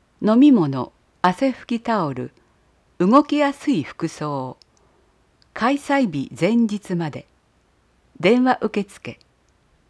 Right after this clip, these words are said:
頑張らない体操。優しい動きなので、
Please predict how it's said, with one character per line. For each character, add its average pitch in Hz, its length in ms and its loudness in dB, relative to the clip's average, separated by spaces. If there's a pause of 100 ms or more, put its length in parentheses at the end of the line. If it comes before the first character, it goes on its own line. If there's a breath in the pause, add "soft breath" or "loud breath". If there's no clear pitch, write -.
(1500)
頑 269 320 6
張 285 100 4
ら 277 120 4
な 190 160 6
い 135 100 0
体 151 260 -6
操。 135 540 -10 (1700)
優 190 140 2
し 277 500 0
い - 120 -6 (160)
動 247 180 4
き 254 160 0
な 185 160 2
の 135 140 -4
で、 - 200 -10